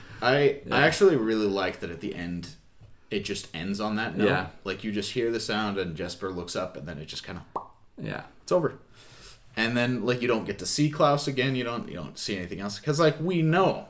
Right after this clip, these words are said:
Speaker 1: the rest.
Speaker 2: Yeah.
Speaker 1: We know the rest of the story. That's kind of the whole point of this movie is it's like, how did it begin? Where did it start? And, I don't know. You,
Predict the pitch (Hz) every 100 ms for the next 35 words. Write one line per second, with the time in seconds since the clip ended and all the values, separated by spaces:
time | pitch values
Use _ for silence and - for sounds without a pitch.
0 | 95 104 107 143 107 - - - 123 110
1 | 82 - - - 170 185 127 120 - 98
2 | - 143 113 101 113 - - - 135 -
3 | 160 147 156 147 - 156 147 127 113 -
4 | 135 120 101 98 95 107 98 - 104 104
5 | 92 76 - 71 98 110 90 82 85 82
6 | 76 - - 101 101 87 - 101 101 95
7 | - - _ - - - - - - -
8 | 147 156 139 -